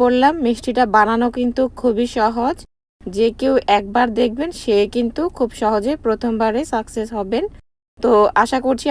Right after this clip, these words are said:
আজকের এই রেসিপিটা আপনাদের কাছে ভালো লাগবে। রেসিপি ভালো লাগলে পেজ ফলো দিতে ভুলবেন না, আর যদি YouTube থেকে দেখে থাকেন, তাহলে চ্যানেলটি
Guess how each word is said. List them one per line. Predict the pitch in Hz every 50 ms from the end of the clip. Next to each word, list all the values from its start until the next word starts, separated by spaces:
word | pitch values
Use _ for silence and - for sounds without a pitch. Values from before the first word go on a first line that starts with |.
| 254 247
আজকের | 247 - - - 254 240 262
এই | 269 269 226 240
রেসিপিটা | 254 - 277 247 - 262 240 247 277 285
আপনাদের | 269 - 220 208 220 214 202 -
কাছে | 226 226 - 247 247
ভালো | 247 233 240 240 240
লাগবে। | 240 220 233 269 320 415 - - - - - - _ _ - - - 208
রেসিপি | 220 233 - 254 254 - 285 277 277 269
ভালো | 269 262 262 262 262
লাগলে | 262 240 262 277 302 330 -
পেজ | - 233 247 233 - -
ফলো | - 247 240 254 233 254
দিতে | 247 247 269 262 262
ভুলবেন | 269 269 254 262 269 262 277
না, | 403 508 - - -
আর | 202 196 196
যদি | 208 196 202 220
YouTube | 220 - 233 233 - -
থেকে | 269 247 - 277 240 247
দেখে | 240 240 277 262 277
থাকেন, | 269 277 - 392 427 - 254
তাহলে | 220 214 202 214 269 330 -
চ্যানেলটি | 262 220 214 208 208 214 269